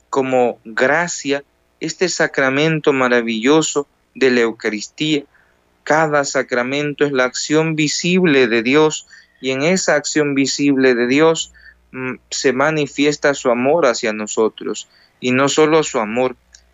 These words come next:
Dios no nos deja solos, no nos quiere abandonar y dejar a la suerte nuestra. Por eso, queridos hermanos radioyentes, les animo a que cada uno,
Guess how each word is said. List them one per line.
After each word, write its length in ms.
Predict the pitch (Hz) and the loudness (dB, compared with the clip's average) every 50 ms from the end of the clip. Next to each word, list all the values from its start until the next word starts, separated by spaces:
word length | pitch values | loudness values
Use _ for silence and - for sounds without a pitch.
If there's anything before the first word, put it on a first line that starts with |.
| _ _ | _ _
Dios 560 | - 120 117 131 139 151 160 165 160 160 - _ _ _ _ _ | -16 -12 -6 -2 2 4 4 4 2 0 -6 _ _ _ _ _
no 420 | - 131 131 135 139 147 156 160 | -14 -10 -8 -2 0 2 2 2
nos 280 | 156 147 135 127 123 117 | 2 0 -2 -4 -2 0
deja 440 | 131 135 135 135 135 - 120 104 107 | 0 0 0 0 -2 -4 -4 -4 -4
solos, 640 | - - - 143 135 131 123 107 92 95 - - - _ _ _ _ - | -6 -4 0 2 2 2 2 0 -4 -8 -10 -14 -18 _ _ _ _ -12
no 360 | 117 120 123 135 143 147 151 | -8 -4 0 2 2 2 2
nos 280 | 151 139 117 113 - - | 0 -2 -2 -4 -6 -8
quiere 480 | - - 117 123 127 120 113 113 - _ - - _ _ _ _ | -8 -4 0 0 2 2 0 -2 -4 _ -18 -20 _ _ _ _
abandonar 960 | - 123 120 113 98 113 110 110 110 107 104 107 104 104 104 110 117 131 131 120 | -2 -2 0 0 0 -2 -2 -2 -4 -4 -2 -2 -2 0 0 0 0 0 0 -2
y 120 | 120 113 | -2 -2
dejar 400 | 107 110 110 107 - 117 117 117 | -2 -2 -4 -2 -2 0 0 2
a 80 | 113 104 | 2 0
la 220 | 98 95 95 92 - _ _ _ | 0 0 -2 -4 -6 _ _ _
suerte 720 | - - - - 139 123 123 131 135 120 117 117 - 110 104 | -12 -10 -4 0 2 4 4 4 2 0 -2 -6 -8 -8 -8
nuestra. 540 | 104 110 110 110 107 - - 107 101 92 - _ _ _ _ _ _ _ _ | -6 -8 -10 -10 -12 -10 -6 -6 -6 -6 -6 _ _ _ _ _ _ _ _
Por 180 | - 147 147 147 | 0 2 2 4
eso, 300 | 151 147 - - 151 135 | 2 2 0 -2 -4 -2
queridos 540 | - 139 131 135 135 139 135 143 131 131 131 | -2 -2 -2 0 -2 0 2 2 0 0 0
hermanos 500 | 135 123 123 123 127 127 131 127 123 117 | -2 -2 0 0 0 0 0 -2 -2 -2
radioyentes, 880 | 117 113 110 110 110 107 104 110 113 110 110 107 _ 101 95 - - - _ _ _ _ _ _ _ _ _ | -2 -2 -2 -2 -2 -2 0 0 0 -2 -2 -6 _ -10 -10 -10 -12 -14 _ _ _ _ _ _ _ _ _
les 360 | 127 135 139 139 135 - 139 | 0 2 2 2 2 2 0
animo 600 | 123 117 117 120 131 139 143 143 135 131 123 - _ _ - _ _ _ | 0 0 0 0 0 2 2 2 2 0 0 -2 _ _ -20 _ _ _
a 140 | - 127 127 | -6 -4 -2
que 180 | - 143 135 139 | 0 0 0 0
cada 360 | - 151 160 160 156 147 127 | 0 0 0 0 0 0 0
uno, 380 | 120 120 120 117 113 104 101 | 0 -2 -4 -6 -10 -12 -16